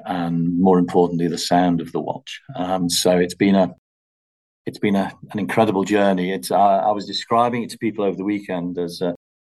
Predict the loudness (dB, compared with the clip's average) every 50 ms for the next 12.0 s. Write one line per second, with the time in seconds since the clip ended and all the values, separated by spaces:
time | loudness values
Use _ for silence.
0 | _ -8 -8 -4 -4 -2 -2 -2 -2 -2 -2 -4 -4 -4 -6 -4 -2 0 0 2
1 | 2 4 6 8 8 8 8 6 4 2 0 -4 -2 0 2 4 4 4 2 2
2 | 2 2 2 2 2 2 2 0 -2 -4 -6 -8 -12 -10 -10 -10 -10 -12 -14 _
3 | _ _ _ _ _ _ _ _ -2 0 2 2 4 2 2 0 -2 -2 0 0
4 | 2 2 4 4 2 2 0 0 2 2 2 2 2 0 0 0 -2 -4 -10 _
5 | _ _ _ _ 0 2 2 2 2 0 0 0 2 0 -2 -2 0 0 0 0
6 | 0 0 -2 -2 -2 -2 -2 -2 -4 -6 -6 -6 -4 -4 -4 -4 -4 -4 -2 -2
7 | -2 -2 -2 -2 0 0 0 0 -2 -4 -6 -6 -6 -8 -10 -12 _ _ 0 2
8 | 2 2 2 2 0 -6 -18 _ _ _ _ -8 -6 -6 -4 0 2 2 2 2
9 | 0 -2 -2 -2 0 0 0 0 -2 -4 -8 -12 -14 _ _ _ _ _ _ 2
10 | 4 4 6 6 4 4 2 0 -2 -8 -10 _ _ _ _ _ _ _ _ -18
11 | -6 0 2 4 4 4 2 0 2 4 4 6 6 4 2 0 -2 -4 -8